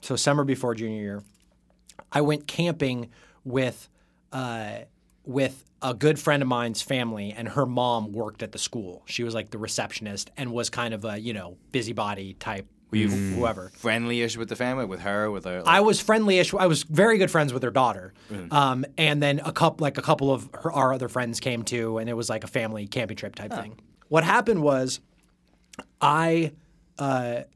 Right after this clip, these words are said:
Speaker 1: s-, we were camping, and then, like, at night, I snuck off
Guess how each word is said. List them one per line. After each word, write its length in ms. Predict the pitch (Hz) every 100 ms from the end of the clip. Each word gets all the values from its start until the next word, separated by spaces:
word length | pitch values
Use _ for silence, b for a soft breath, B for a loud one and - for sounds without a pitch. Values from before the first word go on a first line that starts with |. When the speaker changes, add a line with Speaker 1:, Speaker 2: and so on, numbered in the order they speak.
| -
Speaker 1:
s-, 220 | - - 185
we 160 | 151
were 100 | 151
camping, 420 | 147 160 160 135
and 100 | 123
then, 120 | 127 123
like, 220 | 123 127
at 100 | 120
night, 460 | 127 143 123 117 -
I 480 | 120 120 123 120 123 - _
snuck 480 | - - 143 151 -
off 460 | 131 123 110 -